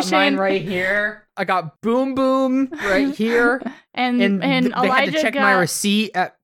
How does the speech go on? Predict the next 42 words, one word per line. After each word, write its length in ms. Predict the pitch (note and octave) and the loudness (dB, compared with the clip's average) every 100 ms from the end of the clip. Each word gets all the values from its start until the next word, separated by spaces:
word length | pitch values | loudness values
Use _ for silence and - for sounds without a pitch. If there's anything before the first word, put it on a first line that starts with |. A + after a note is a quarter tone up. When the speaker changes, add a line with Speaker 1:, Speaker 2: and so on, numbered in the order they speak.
| - | -8
Speaker 1:
at 200 | E3+ E3 | -4 -2
Speaker 2:
They 40 | |
Speaker 1:
Walmart 520 | E3+ A#3+ G3+ G3+ A#3 G3+ | 2 2 2 2 2 2
'cause 100 | D#3 D#3+ | 0 0
Speaker 2:
did. 60 | |
Speaker 1:
they 140 | E3+ E3+ | 0 0
were 140 | E3+ | 0
like, 280 | E3 D#3+ D#3 | 0 0 -2
"Are 120 | D#3 C#3+ | -2 0
you 140 | B2+ | 0
stealing 440 | - C3+ C3+ C#3+ | -2 -2 0 0
this?" 280 | D3 D3+ - | 0 0 -2
And 180 | - C#3+ | -4 -2
I 80 | C3+ | -2
threw 240 | - F3 | 0 0
away 200 | F3 F3+ | 2 0
my 100 | E3 | 0
receipt, 460 | C3+ B2+ E3+ E3+ - | 0 -2 -2 -4 -2
so 100 | C3+ | -2
I 40 | |
had 100 | C3+ | -2
to, 80 | C3 | -2
like, 200 | B2 A#2+ - - G#3+ A3 | -2 -2 -4 -4 -4 -4
Speaker 2:
<laughs> 320 | A#3 - D#3 | -6 -8 -4
Speaker 1:
rummage 340 | D3+ F3 E3 | -2 0 -2
through 140 | - E3+ | -2 -2
the 100 | - | -2
trash 680 | - D#3+ F#3 E3 - - | 0 0 0 -2 -6 -10
to 60 | C3+ | -10
find 280 | - E3 C#4+ | -2 2 2
Speaker 2:
And 100 | C#4 | 2
Speaker 1:
it. 40 | |
Speaker 2:
Elijah 360 | C4+ D4 D4+ E4 | 0 0 -2 -2
got 340 | C#4 C#4+ - | 0 -2 -2
Chain 300 | - C4+ C4+ | -6 -2 -2
Chomp, 520 | C4+ B3 A#3 A#3 A#3 - | 0 -2 -2 -2 -4 -8
uh, 20 | - | -10
I, 400 | - A3+ A3+ A3 | -4 0 0 0
Speaker 1:
Yes. 120 | A#3 G#3 | 0 0
Speaker 2:
right? 200 | B3+ D4 B3+ | 0 0 -2
And 80 | B3 | 0
then 220 | A#3+ A#3+ | 0 0